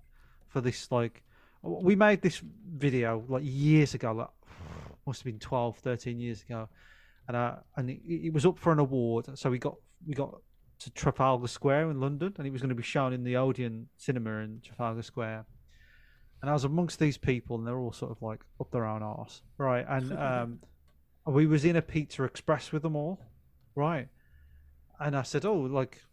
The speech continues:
Speaker 1: I don't know." I was just making conversation, and it's like, "Oh yeah, yeah, yeah." I was like, "Oh, I like Pizza Express, but I, I, I do love Pizza Hut and Domino's as well." And she went, "I would never step in a,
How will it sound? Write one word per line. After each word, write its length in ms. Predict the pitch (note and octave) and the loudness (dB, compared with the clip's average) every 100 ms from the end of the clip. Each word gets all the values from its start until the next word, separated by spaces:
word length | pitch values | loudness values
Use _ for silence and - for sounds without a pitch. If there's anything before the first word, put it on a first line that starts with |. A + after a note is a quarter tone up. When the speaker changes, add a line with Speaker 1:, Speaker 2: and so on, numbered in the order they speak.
| _ _ _ - B2+ | _ _ _ -20 -10
Speaker 1:
I 80 | D3 | -8
don't 120 | B2+ | -6
know." 80 | A#2 | -4
I 80 | G#2+ | -2
was 100 | A#2 | -4
just 140 | A#2+ A#2+ | -4 -8
making 200 | - A#2+ | -8 -10
conversation, 600 | A#2 G#2 A2 G#2+ - A2+ | -10 -10 -10 -10 -12 -16
and 80 | A2 | -16
it's 140 | - | -16
like, 160 | A#2+ E3+ | -14 -8
"Oh 120 | F#3 | -6
yeah, 200 | D#3+ D#3 | -4 -4
yeah, 220 | C#3+ C#3 | -2 -2
yeah." 120 | B2+ | -4
I 340 | B2 - - - | -6 -10 -20 -8
was 80 | G3+ | -2
like, 100 | G#3+ | 2
"Oh, 60 | G#3 | 4
I 180 | G#3 | 4
like 220 | G#3 A#3+ - | 4 4 2
Pizza 280 | C3+ - | -2 -2
Express, 340 | A2 - A2+ - | -10 -6 -6 -4
but 120 | D3+ | 0
I, 280 | C#3+ C#3 D3+ | 0 0 -4
I, 40 | B2+ - - - - - C3+ | -8 -12 -16 -18 -18 -4 -2
I 40 | |
do 180 | A#2+ D3+ | 4 6
love 180 | C3 - | 6 4
Pizza 320 | C#3+ D3 A#2 | 0 0 -6
Hut 180 | G#2+ A#2+ | -4 -6
and 140 | A#2+ | -4
Domino's 480 | A#2+ C3+ A#2 G#2+ G#2+ | 0 0 0 -2 -6
as 120 | G#2+ | -2
well." 340 | C3+ A2 A2+ - - _ - - C#3 | 0 0 -4 -10 -20 _ -20 -12 -8
And 100 | B2+ | 0
she 80 | |
went, 200 | C#3+ A#2+ - - - _ - | 2 0 -6 -20 -20 _ 0
"I 60 | D3 | 2
would 160 | A#2+ | 2
never 520 | B2+ B2 B2 B2+ A#2 A2 | -2 -4 0 0 0 -4
step 300 | - A2+ - - _ | -4 -6 -8 -20 _
in 100 | C3 | -4
a, 80 | A2 | -4